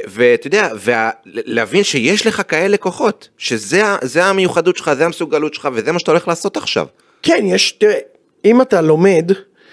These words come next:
Speaker 2: אה, לא להפריע עם ההומור שלך, אז החיים שלך נהיים יפים. גם בתור ילד, גם בתור סטנדאפיסט, גם... זה, זה משהו שצריך ללמוד אותו.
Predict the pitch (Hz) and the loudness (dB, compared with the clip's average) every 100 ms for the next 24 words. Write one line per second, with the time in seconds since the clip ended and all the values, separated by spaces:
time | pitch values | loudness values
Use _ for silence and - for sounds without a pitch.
0 | - - - - - _ _ - - 131 | -20 -20 -20 -20 -20 _ _ -8 -2 2
1 | 127 123 123 123 127 123 _ _ _ _ | 2 2 0 -2 -2 -4 _ _ _ _
2 | _ - 156 196 208 151 - - 156 151 | _ 0 4 4 4 0 -8 -10 0 4
3 | 196 208 196 156 156 156 180 - - 247 | 6 6 4 4 4 4 4 4 2 0
4 | 277 - _ _ _ - - - - - | 0 -6 _ _ _ -20 -20 -20 -20 -20
5 | _ _ - 127 127 156 160 165 147 156 | _ _ -12 -10 -2 0 0 -2 0 0
6 | 123 - 160 117 117 123 175 190 196 185 | -2 0 -2 -2 -6 0 2 2 4 4
7 | 175 165 165 170 170 - 165 156 - 156 | 4 2 0 2 0 0 -2 -2 0 0
8 | 151 - - 170 175 175 - - - - | 0 -2 -2 0 0 -2 -10 -20 -18 -4
9 | 151 156 170 180 185 - 202 190 160 180 | 2 2 4 0 -2 -2 0 2 2 2
10 | 156 143 117 | 0 -2 -6